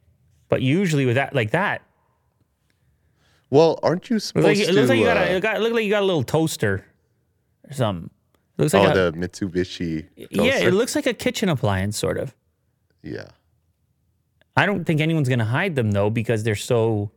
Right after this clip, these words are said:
Speaker 2: And you gotta
Speaker 1: expensive.
Speaker 2: use the ports.
Speaker 1: Exactly.
Speaker 2: Right.
Speaker 1: So it's, I think it's meant to be right there. And it's almost like if the display had the better stand, the taller stand, it would make more sense. But it's so tight.
Speaker 2: Yeah.
Speaker 1: To
Speaker 2: There's
Speaker 1: that
Speaker 2: some,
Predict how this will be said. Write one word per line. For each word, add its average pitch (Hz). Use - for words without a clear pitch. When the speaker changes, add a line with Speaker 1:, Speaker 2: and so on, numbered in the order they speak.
Speaker 2:
And 113
you 123
gotta 131
Speaker 1:
expensive. 98
Speaker 2:
use 92
the 82
ports. -
Speaker 1:
Exactly. 151
Speaker 2:
Right. 95
Speaker 1:
So 123
it's, 113
I 123
think 147
it's 127
meant 120
to 131
be 120
right 107
there. 131
And 120
it's 120
almost 214
like 160
if 147
the 147
display 123
had 139
the 120
better 113
stand, 117
the 127
taller 120
stand, 120
it 131
would 113
make 113
more 104
sense. -
But 107
it's -
so 170
tight. 160
Speaker 2:
Yeah. -
Speaker 1:
To -
Speaker 2:
There's 131
Speaker 1:
that 123
Speaker 2:
some, 165